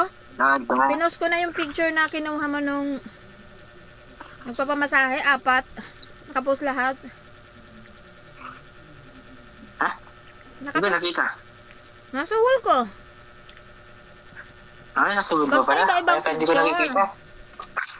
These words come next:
Speaker 1: Ah.
Speaker 2: Ang masama lang pagka iisang picture, paulit-ulitin mong post.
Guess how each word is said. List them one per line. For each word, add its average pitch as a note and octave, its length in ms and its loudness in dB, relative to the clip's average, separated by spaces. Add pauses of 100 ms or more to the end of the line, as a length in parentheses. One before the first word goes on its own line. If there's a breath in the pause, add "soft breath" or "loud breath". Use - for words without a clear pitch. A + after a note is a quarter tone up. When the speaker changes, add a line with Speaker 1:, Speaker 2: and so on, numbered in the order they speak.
(920)
Speaker 1:
Ah. C4 520 0 (1400)
Speaker 2:
Ang C4+ 160 -4
masama F4 480 4
lang D4+ 160 0
pagka D4 560 2
iisang D4+ 400 -4
picture, C#4 320 -2
paulit-ulitin C#4+ 720 -2
mong C4+ 160 -6
post. C#4+ 320 -2